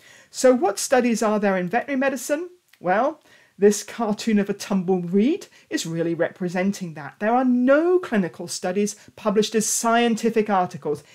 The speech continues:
Yeah, yeah, you can find an awful lot, uh, of YouTube articles and stuff on the internet, and it bothers me that that is often being pushed by people who are actually selling the drug.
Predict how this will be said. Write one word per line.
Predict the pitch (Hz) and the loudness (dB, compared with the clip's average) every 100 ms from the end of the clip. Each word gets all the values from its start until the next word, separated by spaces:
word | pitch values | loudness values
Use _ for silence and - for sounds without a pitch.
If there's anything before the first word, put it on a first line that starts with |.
| _ | _
Yeah, | 330 427 403 | 0 2 4
yeah, | 240 196 196 - - | 4 4 2 -6 0
you | 254 392 | 4 6
can | 392 220 170 | 4 -2 -4
find | - 190 190 190 | -4 -4 -2 -2
an | 208 | -2
awful | 370 - 233 | -4 -2 -2
lot, | 196 202 208 - - - - _ | 2 2 2 0 -6 -20 -20 _
uh, | 185 170 - | -4 -4 -2
of | 170 | -2
YouTube | 165 202 247 233 254 240 233 | 0 2 2 0 -2 0 0
articles | 220 214 208 - 226 214 208 | 2 0 -2 -2 2 4 2
and | 156 | -6
stuff | - - 185 269 | -6 -2 -2 -2
on | 302 | -2
the | 302 | 0
internet, | 269 247 254 247 240 - - - - - - | 0 0 0 0 0 -2 -12 -16 -20 -20 -4
and | 240 247 - | 0 0 -2
it | 269 240 | -6 -2
bothers | 269 302 277 - | 0 0 0 0
me | 214 190 | 0 0
that | 214 | -2
that | 233 220 233 | -6 -8 -8
is | 214 - - | -10 -10 -4
often | 285 311 - 165 - 180 - _ _ 170 | -4 -4 -4 -6 -6 -16 -20 _ _ -2
being | 220 214 | 0 0
pushed | 208 247 202 - - | 0 0 0 -2 -8
by | 202 | -8
people | 202 233 220 196 | -6 -6 -6 -4
who | 202 | -4
are | |
actually | 202 - 202 | -4 -6 -8
selling | - - 202 208 196 | -8 -8 -4 -2 -2
the | 190 | -4
drug. | 190 208 190 127 139 | -2 0 0 -2 -8